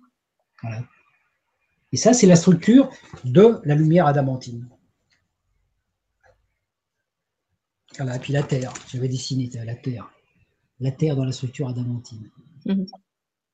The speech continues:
Speaker 1: Pourquoi que la géométrie peut nous apporter beaucoup de choses, hein, par rapport à ça, parce que c'est, et c'est vraiment, quand on observe un... quand on observe un treillis hexagonal comme ça, qu'on le regarde sans penser à rien,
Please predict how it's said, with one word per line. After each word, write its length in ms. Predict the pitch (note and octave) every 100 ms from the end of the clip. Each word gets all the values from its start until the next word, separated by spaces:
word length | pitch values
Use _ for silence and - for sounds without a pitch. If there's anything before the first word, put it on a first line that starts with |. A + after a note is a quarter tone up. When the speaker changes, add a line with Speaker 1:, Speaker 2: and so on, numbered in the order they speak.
| _ _ _ _ _ _ _ - - - - _ _ - - _ _ - - -
Speaker 1:
Pourquoi 300 | C3+ - G3+
que 100 | F3+
la 20 |
géométrie 500 | D3+ D#3+ E3+ E3+ A3+
peut 120 | A#3+ D#3+
nous 180 | D3
apporter 340 | D3+ E3 - F3
beaucoup 240 | D3 E3
de 60 | E3
choses, 240 | C4+ G#3
hein, 80 | D#3+
par 140 | D#3+
rapport 240 | C#3+ C#3 C#3+
à 60 |
ça, 200 | C3 A#3+ G#3
parce 180 | C#3+
que 80 | D#3
c'est, 280 | C3+ C#3+ B2 - -
et 60 | D#3
c'est 140 | G#3
vraiment, 420 | E3+ G3 A#3+ C#4+ - - -
quand 180 | F#3+ A3
on 80 |
observe 420 | G3+ - A3 G3+ E3+
un... 120 | D3 - - -
quand 160 | G3
on 100 | G#3
observe 360 | G3 - G#3 E3
un 160 | D3
treillis 240 | C#3+ F#3 G3+
hexagonal 520 | D3+ D#3+ D3 E3+ F3+
comme 140 | D#3 C#3
ça, 120 | D#3
qu'on 160 | C#3
le 80 | C#3
regarde 340 | D3 D3 D3+ C#3
sans 160 | G#3+
penser 320 | G#3 E3+ -
à 60 | D3+
rien, 340 | C#3 E3 A#3